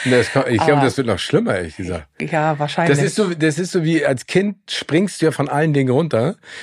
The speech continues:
Speaker 1: Wenn du so dreißig, vierzig, fünfzig bist, dann denkst du auch so, „Warte mal, ich kenn ja meine Knie. Wenn ich jetzt aus ein Meter zwanzig irgendwo runterspringe oder
Speaker 2: Mhm.
Speaker 1: irgendwo,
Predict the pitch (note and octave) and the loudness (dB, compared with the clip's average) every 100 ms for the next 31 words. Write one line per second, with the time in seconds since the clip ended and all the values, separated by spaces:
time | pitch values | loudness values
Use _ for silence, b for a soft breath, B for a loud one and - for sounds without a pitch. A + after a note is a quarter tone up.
0 | B B2+ A#2+ B2 A2 A#2 C#3+ C3 - D3 | B 0 2 0 2 2 2 -2 -4 -4
1 | A#2 - E3+ - B2+ G#2+ - D#3 - B2 | -4 -4 -4 -2 -4 -2 -2 -4 -2 0
2 | A2+ A2+ B2 B2 B2 - B2+ - A2+ B | 0 -2 -4 -2 0 0 -2 0 -2 B
3 | B B A#2 G#2 G2 F#2 - - C3 G3 | B B 0 2 0 -2 -10 -4 0 2
4 | D#3+ C#3 B2 G#2 - E3+ A2 G2 G#2+ A#2+ | 2 2 2 0 2 4 4 2 2 0
5 | A#2+ A#2+ G#2+ B2 C3+ C#3+ B2+ - C3+ B2+ | 0 0 0 0 2 2 0 0 -2 0
6 | B2 A#2 A2 C3 A2 G#2 - A#2+ B2+ A2+ | -2 0 0 0 0 0 -2 0 2 2
7 | A#2 A2 A2 | 2 2 2